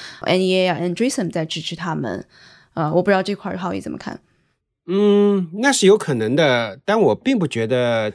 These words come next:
Speaker 2: 这是一个最重要的一个因素吧。我觉得他们两家做的产品还蛮互补的。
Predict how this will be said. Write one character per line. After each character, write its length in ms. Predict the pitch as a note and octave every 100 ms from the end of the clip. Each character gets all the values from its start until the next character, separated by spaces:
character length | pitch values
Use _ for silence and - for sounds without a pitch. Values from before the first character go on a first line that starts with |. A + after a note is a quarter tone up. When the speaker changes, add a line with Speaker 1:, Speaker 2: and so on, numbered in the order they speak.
| -
Speaker 2:
这 120 | D3+
是 220 | - C#3
一 200 | A2+ A#2
个 920 | - B2+ A#2 A2 G#2+ G#2 G2+ G2+ F#2 G2+
最 140 | C3+
重 240 | A#2 F3 D3+
要 80 |
的 120 | G2+ G2+
一 140 | G#2
个 400 | - G#2 F#2+ E2
因 220 | G#2+ A#2+
素 260 | A2 - G#2+
吧。 300 | F2+ E2 F2+
我 100 | G#2+
觉 200 | F#2+ A#2
得 440 | C#3+ D3 C#3+ C#3 - _
他 140 | -
们 100 | G#3
两 160 | A3 E2+
家 140 | C3+
做 180 | C3 F3
的 500 | A#2 G#2 F#2+ E2 D2+ - _
产 240 | - G#2 C#3+
品 340 | - F2+ D#2
还 320 | - A2+ A2+ B2+ C3+ C#3+ C#3+ C#3+ C3
蛮 340 | B2 F#2+ E2
互 240 | - -
补 280 | D3+ - E2+
的。 260 | - D#2+